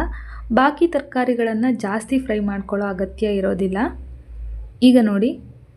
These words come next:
ಹೈ ಫ್ಲೇಮಲ್ಲಿ ಎಲ್ಲನೂ ಫ್ರೈ ಮಾಡ್ಕೊಂಡಿದ್ದೀನಿ. ಈಗ ಇದಕ್ಕೆ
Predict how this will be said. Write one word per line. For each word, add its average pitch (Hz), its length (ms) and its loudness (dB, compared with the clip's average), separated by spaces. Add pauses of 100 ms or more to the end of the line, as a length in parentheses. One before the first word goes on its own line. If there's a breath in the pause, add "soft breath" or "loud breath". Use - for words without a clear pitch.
(200)
ಹೈ 240 200 6
ಫ್ಲೇಮಲ್ಲಿ 240 520 4
ಎಲ್ಲನೂ 208 420 2
ಫ್ರೈ 214 200 0
ಮಾಡ್ಕೊಂಡಿದ್ದೀನಿ. 196 840 2 (120)
ಈಗ 269 280 4
ಇದಕ್ಕೆ 202 640 0